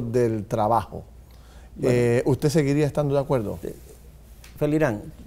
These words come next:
Speaker 3: tú sabes cómo es el proceso legislativo, y cómo a veces hay que,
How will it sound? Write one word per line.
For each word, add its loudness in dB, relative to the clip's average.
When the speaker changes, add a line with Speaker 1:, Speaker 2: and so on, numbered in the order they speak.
Speaker 3:
tú 0
sabes 4
cómo 2
es 4
el -10
proceso -4
legislativo, -2
y -4
cómo 4
a 4
veces 0
hay 2
que, 0